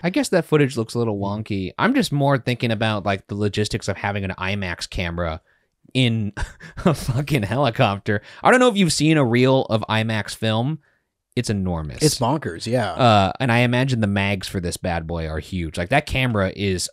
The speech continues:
Speaker 1: unruly. So just that in the tight confines of a helicopter, having that <laughs> hanging
Speaker 2: Yeah.
Speaker 1: out of a, uh, the side of a, an open door in the air
Speaker 2: Mm.
Speaker 1: sounds insane.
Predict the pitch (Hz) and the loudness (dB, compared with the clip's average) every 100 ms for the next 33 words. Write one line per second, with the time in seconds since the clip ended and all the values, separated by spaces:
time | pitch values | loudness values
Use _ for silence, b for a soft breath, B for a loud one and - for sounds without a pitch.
0 | _ 120 101 95 101 90 76 - 104 92 | _ -2 0 0 -2 -2 -6 -6 -6 -6
1 | 107 - 92 101 120 113 98 87 110 107 | -4 -6 -4 -4 -4 -4 -6 -4 -4 -6
2 | - 104 98 107 101 98 90 82 87 95 | -4 -4 -2 -2 -2 -4 -6 -8 -6 -4
3 | - 110 - 123 120 - _ _ - 123 | -2 -4 -2 -2 -2 -4 _ _ 0 2
4 | 120 117 - _ - - - 156 156 156 | 2 0 -4 _ -2 -2 -2 0 2 2
5 | 143 151 151 127 117 - 123 113 113 117 | 4 6 4 4 2 2 -2 -2 0 2
6 | 117 123 113 101 - 113 117 123 123 110 | 2 2 0 -2 -2 0 2 2 -2 0
7 | 113 113 95 113 107 92 107 107 113 b | 0 0 -2 -2 -4 0 0 0 -2 b
8 | b 107 165 170 107 92 95 78 | b -2 2 4 2 0 -2 -4